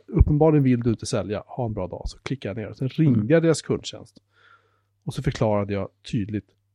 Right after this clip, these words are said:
Speaker 1: en enda gång vad jag ville ha och varför jag ville ha det. Och hon var så här: "Absolut, fixa det."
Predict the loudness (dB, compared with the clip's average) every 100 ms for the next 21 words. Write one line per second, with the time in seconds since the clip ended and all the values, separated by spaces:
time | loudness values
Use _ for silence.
0 | _ 0 2 4 2 -2 -6 -8 -12 _
1 | _ _ _ _ _ _ -8 -4 -4 -4
2 | 0 2 2 _ _ _ _ 2 6 6
3 | 4 -4 -4 -4 -6 -2 2 4 4 2
4 | -4 -6 _ 2 4 6 4 0 -4 -8
5 | -6